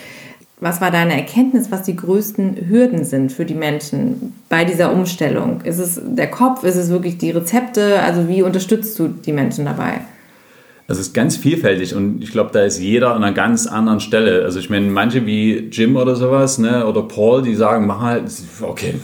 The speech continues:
Speaker 2: ich mach das jetzt einfach und irgendwie, es funktioniert schon und dann esse ich halt erstmal nur grünen Blattsalat.“ <laughs> Und dann guck ich mal weiter.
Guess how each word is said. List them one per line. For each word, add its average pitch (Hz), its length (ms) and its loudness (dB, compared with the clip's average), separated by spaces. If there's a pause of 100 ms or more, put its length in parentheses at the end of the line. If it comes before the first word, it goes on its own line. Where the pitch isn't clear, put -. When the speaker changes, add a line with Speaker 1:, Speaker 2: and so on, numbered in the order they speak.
(320)
Speaker 2:
ich - 140 -14
mach - 160 -6
das 127 160 2
jetzt 131 140 0
einfach 123 280 2
und 107 180 2
irgendwie, 104 500 2
es 123 120 0
funktioniert 110 400 0
schon 151 140 0
und 113 140 2
dann 101 120 2
esse 98 200 -4
ich 98 40 -4
halt 98 120 0
erstmal 101 240 0
nur 107 100 2
grünen 98 240 -2
Blattsalat.“ 117 500 -2
<laughs> - 1300 -10
Und 117 120 2
dann 147 160 2
guck 127 160 0
ich 131 140 -4
mal 123 160 -4
weiter. - 600 -4